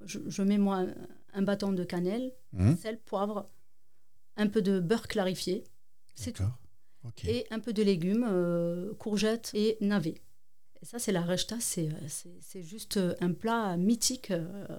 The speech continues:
Speaker 2: Ouais, ouais, tu vois,
Speaker 1: et
Speaker 2: je
Speaker 1: que je fais
Speaker 2: connaissais pas.
Speaker 1: découvrir
Speaker 2: Ouais.
Speaker 1: ici. Et,
Speaker 2: Ouais.
Speaker 1: et, et c'est vrai que ça plaît beaucoup. C'est,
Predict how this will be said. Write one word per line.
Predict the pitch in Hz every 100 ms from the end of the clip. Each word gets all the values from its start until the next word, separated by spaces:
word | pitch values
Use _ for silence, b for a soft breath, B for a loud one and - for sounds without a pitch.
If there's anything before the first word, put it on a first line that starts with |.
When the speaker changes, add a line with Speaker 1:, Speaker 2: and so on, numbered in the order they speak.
| - 104
Speaker 2:
Ouais, | 90
ouais, | 87
tu | 123
vois, | 98
Speaker 1:
et |
Speaker 2:
je | 104
Speaker 1:
que | 104
je | 98
fais | 104
Speaker 2:
connaissais | 95
pas. | 90
Speaker 1:
découvrir | 208 -
Speaker 2:
Ouais. | 98
Speaker 1:
ici. | 147 - 226 277 302
Et, | 190 180
Speaker 2:
Ouais. | 175 156
Speaker 1:
et, | 180 180 175 - -
et |
c'est | 180
vrai | 202
que | -
ça | 180
plaît | 175 226
beaucoup. | 196 202 302 - - - - -
C'est, | - 202